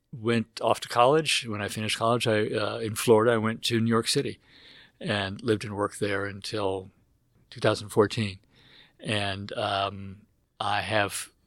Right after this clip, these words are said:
photographed a lot, uh, in Florida over the years. And, uh, like I said, this was a favorite project, um, because it was so, uh, lush and beautiful and, and unusual. There weren't a lot of places with this, but,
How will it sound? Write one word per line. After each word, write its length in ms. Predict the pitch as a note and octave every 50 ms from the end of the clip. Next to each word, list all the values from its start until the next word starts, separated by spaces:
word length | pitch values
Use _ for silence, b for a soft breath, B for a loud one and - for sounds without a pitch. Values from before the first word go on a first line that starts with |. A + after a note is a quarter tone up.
| _
photographed 440 | - - - D3 C3+ B2 A2+ - -
a 40 | G#2
lot, 520 | G2+ G2+ G2 G2+ G2+ G2+ A2 - - - - _ - -
uh, 380 | A2 G#2 G#2 G#2 G2+ G#2+ A2+ A#2+
in 200 | - - C3+ C3
Florida 420 | A#2 - - A2 G2 F#2 F#2 F#2+ G2
over 140 | G2 G2 G2
the 100 | G#2 G2
years. 540 | F#2+ F#2+ F#2+ F#2 F#2+ G#2 - - - - - -
And, 440 | B2 A2 G#2 G2+ G2+ G2+ G2+ G2 G#2
uh, 180 | G#2 G#2 G#2 A2+
like 220 | B2 G#2 - -
I 40 | G#2+
said, 280 | - - B2+ A2 G2+ F#2+
this 220 | G#2 F#2+ - -
was 140 | A2 - -
a 40 | G#2
favorite 400 | - A2 G#2 G2+ G2+ A#2 A#2 -
project, 520 | - G#2+ G#2+ A#2 - - G2 G2+ - _ - B B B B B B B B B -
um, 320 | D#3+ G#2 G2+ G2+ G2 G2+ G2
because 340 | - G#2+ - A2 G2 F#2 A2
it 100 | G#2+ F#2+
was 120 | G#2+ F#2+
so, 440 | - - G#2+ G2 G2 G2 F#2+ G2+ A2+ - -
uh, 240 | A2 G#2+ A2+ A#2+ - -
lush 260 | D#3 A2 G#2+ G2+ - G#2+
and 80 | G#2
beautiful 320 | G#2+ G#2 G2+ G#2+ - - A#2+
and, 80 | B2
and 220 | C3 C#3+ B2 B2+ A#2
unusual. 600 | A2+ A#2 A2+ A2+ A2+ G#2 F#2+ F2+ F2 G2+ - _ _ _ _ _ _ _ _ - C4 C#4+
There 180 | B3+ C#3 G#2+ G2+
weren't 220 | G#2+ G2+ G2 G2
a 40 | G2+
lot 100 | G2+ G#2
of 60 | G#2+
places 420 | - - G#2 G2+ - - G#2 - -
with 100 | - -
this, 180 | - G#2+ - -
but, 160 | - G#2+ A#2